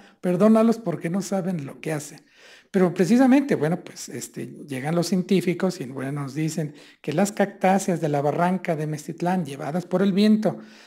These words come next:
dan vida a lugares tan al norte como Wyoming, cuatro mil, cinco mil kilómetros al norte, hasta Centroamérica. Bueno, pues hoy el que está haciendo la travesura de arrancar un ca-, un cacto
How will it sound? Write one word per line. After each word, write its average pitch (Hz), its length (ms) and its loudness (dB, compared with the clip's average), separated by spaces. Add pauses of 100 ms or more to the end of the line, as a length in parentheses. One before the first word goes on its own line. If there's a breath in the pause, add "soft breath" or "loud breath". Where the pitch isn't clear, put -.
(140 loud breath)
dan 180 240 4
vida 208 440 2
a 170 120 -2
lugares 196 400 2
tan 165 160 0
al 175 180 4
norte 208 260 2
como 147 280 -4
Wyoming, 180 480 0
cuatro 139 280 -8
mil, 175 200 -6
cinco 151 280 -10
mil 160 200 -8
kilómetros 165 400 -4
al 180 120 -2
norte, 208 440 2 (240 loud breath)
hasta 139 320 -4
Centroamérica. 202 960 0 (320 loud breath)
Bueno, 165 240 -2
pues 170 160 -4
hoy 175 160 2
el 208 100 2
que 156 80 -4
está 180 160 0
haciendo 190 260 2
la 170 120 2
travesura 160 440 2
de 151 60 0
arrancar 143 320 -2
un 190 100 0
ca-, 165 320 0
un 190 140 2
cacto 185 640 -6